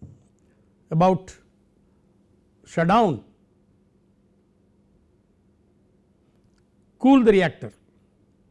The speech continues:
then contain. We said, "Okay, contain everything." So we have got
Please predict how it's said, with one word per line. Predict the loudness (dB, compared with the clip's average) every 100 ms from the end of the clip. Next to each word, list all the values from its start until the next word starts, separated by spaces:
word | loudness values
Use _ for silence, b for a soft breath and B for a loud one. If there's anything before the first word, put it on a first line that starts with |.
| _ _ _ _ _ _ -8
then | -8 -8 _ _ _ -6
contain. | -4 -2 -4 -6 -8 _ _ _ _ _ -10
We | -4
said, | -4
"Okay, | -4 -6
contain | -10 -12 -10 -10
everything." | -6 -6 -8 -14 _ _ _ _ _ _ _ _ _ _ _ _ _ _ _ _ _
So | -20
we | -8 -4
have | -2 -2
got | -4 -6